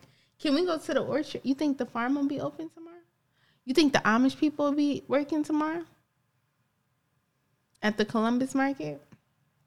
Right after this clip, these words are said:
They make a mean donut, y'all.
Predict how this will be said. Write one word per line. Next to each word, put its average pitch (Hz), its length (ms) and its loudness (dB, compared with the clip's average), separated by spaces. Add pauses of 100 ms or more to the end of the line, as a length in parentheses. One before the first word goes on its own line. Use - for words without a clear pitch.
(1160)
They 180 140 0
make 208 320 -2
a - 80 -12
mean 208 460 0
donut, 175 440 -2
y'all. 156 420 -6